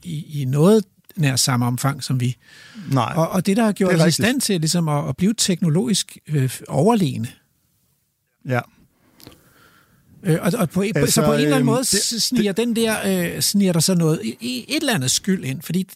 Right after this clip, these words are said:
Speaker 1: det er vores teknologiske herredømme på jorden, som har bragt os i det her fedtefad, ikke? Så det, det er nok der, jeg
Speaker 2: Altså, ifølge, i, i, ifølge den her bibelske oprindelsesmyte,
Speaker 1: Ja.
Speaker 2: som det jo en anden omstændighed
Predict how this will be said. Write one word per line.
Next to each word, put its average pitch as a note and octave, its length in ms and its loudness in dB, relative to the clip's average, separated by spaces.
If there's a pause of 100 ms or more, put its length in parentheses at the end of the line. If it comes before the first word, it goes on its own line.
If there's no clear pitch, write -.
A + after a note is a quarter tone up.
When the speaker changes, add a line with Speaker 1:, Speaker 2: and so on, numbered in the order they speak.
Speaker 1:
det G#3+ 140 -4
er C4+ 100 0
vores F#3 360 2
teknologiske D#3 880 -2 (840)
herredømme D3 640 0
på C#3+ 120 -2
jorden, D3 400 2
som C3 340 0 (140)
har C3+ 160 0
bragt D#3 360 -4
os F#3 140 0
i D3+ 40 -2
det B2+ 140 -4
her B2 120 0
fedtefad, B2+ 560 -4
ikke? D#3+ 140 -2
Så E3+ 80 0
det, E3 220 0
det F3 60 -2
er F3 40 -2
nok G3 240 0
der, G#3+ 120 2
jeg F#3+ 80 -2
Speaker 2:
Altså, D3 180 4
ifølge, G3+ 380 2 (340)
i, C#3 120 2 (140)
i, D3 260 2
ifølge E3+ 380 2
den F3 120 2
her D#3+ 60 4
bibelske C#3 480 0
oprindelsesmyte, A#2+ 920 0 (220)
Speaker 1:
Ja. C#3+ 120 2
Speaker 2:
som C3+ 160 -2
det A2 60 -2
jo G#2+ 60 -2
en G#2+ 60 -2
anden C3+ 120 2
omstændighed A#2+ 460 -2